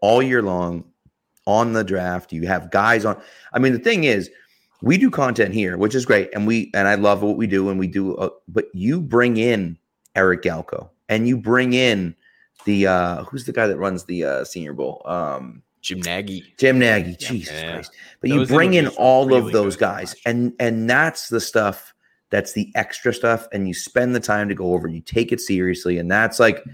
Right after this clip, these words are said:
Speaker 1: you do a, such a phenomenal job on that all off season, and
Speaker 2: I
Speaker 1: so,
Speaker 2: appreciate that.
Speaker 1: um, and
Speaker 2: Thank
Speaker 1: so,
Speaker 2: you.
Speaker 1: you know,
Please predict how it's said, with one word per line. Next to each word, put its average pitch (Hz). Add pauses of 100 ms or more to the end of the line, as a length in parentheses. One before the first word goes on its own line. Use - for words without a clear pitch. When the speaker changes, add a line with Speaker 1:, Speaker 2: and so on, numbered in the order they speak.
(600)
Speaker 1:
you 110
do 117
a, 92
such 131
a 120
phenomenal 98
job 85
on 87
that 85
all 90
off 87
season, 82
and 82
Speaker 2:
I 87
Speaker 1:
so, 87
Speaker 2:
appreciate 82
that. 90 (180)
Speaker 1:
um, 78 (380)
and 87
Speaker 2:
Thank -
Speaker 1:
so, 98
Speaker 2:
you. 92
Speaker 1:
you 110
know, 78